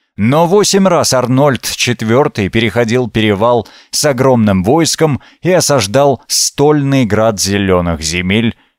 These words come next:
Конрабург. Всякий раз он отступал, получив огромный выкуп. Знатоки говорили, что Арнольд отступал зря.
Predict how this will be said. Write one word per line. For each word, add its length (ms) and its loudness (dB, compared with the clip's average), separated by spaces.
Конрабург. 920 -2
Всякий 340 -2
раз 260 0
он 140 0
отступал, 680 0
получив 520 -2
огромный 460 0
выкуп. 420 -2
Знатоки 600 -2
говорили, 520 2
что 440 0
Арнольд 640 0
отступал 720 0
зря. 460 -2